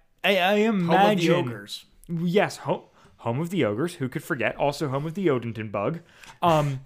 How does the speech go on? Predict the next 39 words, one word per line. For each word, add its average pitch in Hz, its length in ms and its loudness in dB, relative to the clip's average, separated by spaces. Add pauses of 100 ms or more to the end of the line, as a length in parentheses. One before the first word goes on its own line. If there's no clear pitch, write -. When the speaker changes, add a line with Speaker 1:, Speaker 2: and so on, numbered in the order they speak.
(120)
Speaker 1:
<laughs> - 160 -20
it's 233 180 4
gotta 220 400 4
be 220 160 2
one 185 240 2
of 151 120 0
the 165 140 0
first 165 480 -2
references 127 600 0
to 131 240 -6
Odin. 98 420 -6 (460)
Speaker 2:
Odenton? 151 560 -6
Yeah, 170 480 4
Speaker 1:
Yeah, - 20 6
yeah, 123 120 2 (140)
to 269 60 0
Speaker 2:
it's - 80 -4
Speaker 1:
Odenton. 123 540 0 (280)
Like, 143 200 4
Speaker 2:
Well, 240 100 6
'cause 196 180 -2
it 247 140 -4
predates, 190 880 -6 (340)
it 151 100 -8
Speaker 1:
correct. 208 320 4 (220)
Speaker 2:
predates - 60 -14
Speaker 1:
It - 80 -8
Speaker 2:
the 131 160 -4
Speaker 1:
predates 175 400 2
Speaker 2:
s- 180 40 0
Speaker 1:
Novacom. 135 540 -2
Speaker 2:
Mm-hmm. 151 240 -12 (1000)
Speaker 1:
Yeah, - 120 -12 (200)
and 120 120 -10
I 120 60 -2
don't 143 200 -2
remember, 127 380 -6
like, 104 240 -8 (180)
yeah. 107 120 -10